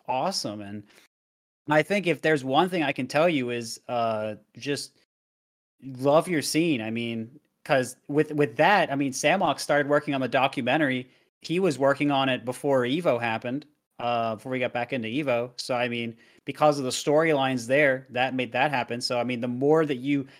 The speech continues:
develop storylines, the more that you, um,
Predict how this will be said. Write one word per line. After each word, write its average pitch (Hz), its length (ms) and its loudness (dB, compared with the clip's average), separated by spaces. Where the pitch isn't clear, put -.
develop 143 460 2
storylines, 143 580 0
the 127 80 -4
more 143 220 0
that 135 160 -4
you, 127 420 -2
um, 113 320 -4